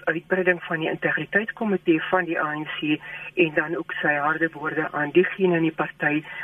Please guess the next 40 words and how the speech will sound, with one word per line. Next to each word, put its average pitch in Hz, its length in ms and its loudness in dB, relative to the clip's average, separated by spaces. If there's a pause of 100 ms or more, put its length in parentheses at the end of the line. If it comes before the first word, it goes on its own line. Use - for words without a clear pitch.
(120)
wat 156 160 -2
hulle 160 120 2
skuldig 160 440 2
maak 143 420 -2
aan, 143 320 -2 (720)
ehm, 147 260 0
korrupsie. 147 560 -4 (360)
Nou 175 140 4
goed, 180 220 2
hierdie 202 300 2
was 175 200 2
dan 165 200 2
'n 156 240 0
dwarshou 160 680 2
na 143 260 0
mense 156 260 -4
soos 147 240 0
Ys 151 260 -2
Magashule, 214 600 0 (540)
wat 147 180 -2
ons 160 160 -2
weet 175 280 6
in - 80 -2
die, 151 140 -4 (200)
ehm, 151 160 -6 (100)
opponent 170 560 4
van 202 160 2
hom 196 200 2
is 190 140 0
in 180 100 0
hierdie, 180 360 6
in 165 120 0
hierdie 180 220 2
verband. 170 420 0 (560)
Maar 190 420 2
mense 185 300 4
sien 196 140 4
dan 175 220 2
ook 175 240 0
dat 160 160 0